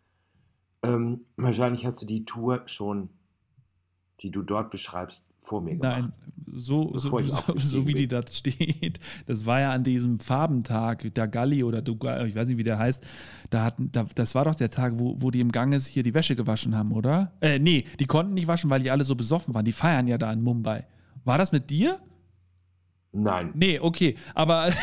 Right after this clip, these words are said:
Speaker 2: <laughs> dass wir da in diesem Antiquitätenladen waren, das war mit dir. Ja. Und,
Speaker 1: Das war mit
Speaker 2: ja,
Speaker 1: mir.
Speaker 2: und, und Lisa war noch mit dabei.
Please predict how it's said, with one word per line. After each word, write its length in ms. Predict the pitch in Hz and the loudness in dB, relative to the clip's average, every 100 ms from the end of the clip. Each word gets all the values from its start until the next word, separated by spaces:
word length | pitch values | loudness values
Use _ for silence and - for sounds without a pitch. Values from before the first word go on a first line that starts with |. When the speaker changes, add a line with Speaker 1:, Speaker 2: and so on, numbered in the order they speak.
| 855 | 0
Speaker 2:
<laughs> 240 | 932 - | 2 2
dass 260 | 233 226 - | 2 0 2
wir 120 | 233 | 2
da 220 | 190 196 - 269 339 220 | 4 2 2 -4 0 2
in 200 | 185 175 | 4 4
diesem 520 | 175 180 160 156 135 - - - | 4 4 4 4 2 -4 -20 -2
Antiquitätenladen 1200 | 160 165 160 - 151 - 196 254 160 131 120 123 | 0 0 0 -2 -2 2 2 4 2 2 0 0
waren, 160 | 110 110 | -2 0
das 200 | 151 170 | 0 0
war 80 | 196 | 0
mit 220 | 180 - | 0 0
dir. 240 | 117 107 - - | -2 -2 -8 -8
Ja. 120 | 120 - _ | -8 -8 _
Und, 180 | 139 127 - | -4 -4 -2
Speaker 1:
Das 180 | 110 110 | -2 2
war 100 | 143 | 4
mit 140 | 139 | 4
Speaker 2:
ja, 100 | 127 | 2
Speaker 1:
mir. 160 | 110 95 | 2 2
Speaker 2:
und, 160 | - | 0
und 220 | 143 143 139 | 0 0 4
Lisa 380 | 175 190 139 113 | 6 6 4 -2
war 100 | 113 | -4
noch 100 | 113 | -8
mit 160 | 104 | -8
dabei. 300 | 107 120 - | -8 -8 -12